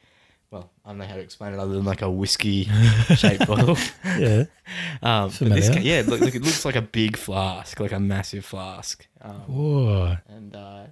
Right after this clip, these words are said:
Speaker 1: yeah, they did, like, one after another. It's, like, two single barrel, um, editions. So, like,
Speaker 2: Ooh.
Speaker 1: they'd put, I don't, they didn't actually have a year in it, but, like, you know, let's say ten years ago, they put a whole bunch of their whiskey into, like,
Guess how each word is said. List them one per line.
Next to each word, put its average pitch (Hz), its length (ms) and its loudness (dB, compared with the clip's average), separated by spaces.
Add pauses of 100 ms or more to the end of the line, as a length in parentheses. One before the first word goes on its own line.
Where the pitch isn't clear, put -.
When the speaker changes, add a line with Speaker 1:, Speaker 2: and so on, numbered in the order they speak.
(140)
Speaker 1:
yeah, 117 320 -4
they 101 140 0
did, 117 120 2
like, 110 160 0
one 98 260 0
after 98 260 -2
another. 98 180 -2
It's, 95 120 -2
like, 95 180 -6
two 110 420 0
single 104 360 0
barrel, 95 540 0 (380)
um, 92 600 -2 (600)
editions. 190 560 0
So, 104 200 4
like, 95 220 2
Speaker 2:
Ooh. 92 440 -2
Speaker 1:
they'd 95 220 -2
put, - 200 -6
I 98 120 -2
don't, 98 340 -8
they 101 160 -8
didn't 110 340 -6
actually 95 260 -6
have 95 120 -6
a 92 40 -8
year 95 220 -4
in 156 80 -4
it, - 160 -6
but, - 120 -12
like, 101 200 -4
you 98 80 -6
know, 92 160 -6
let's 95 160 -12
say 95 360 -4 (500)
ten 107 240 0
years 98 240 -2
ago, 98 460 -2 (640)
they 98 480 0 (120)
put 117 160 -2
a 101 180 -2
whole 107 140 0
bunch 104 220 -2
of 104 40 -14
their 98 120 -2
whiskey 98 360 -4
into, 98 200 -4
like, - 520 -6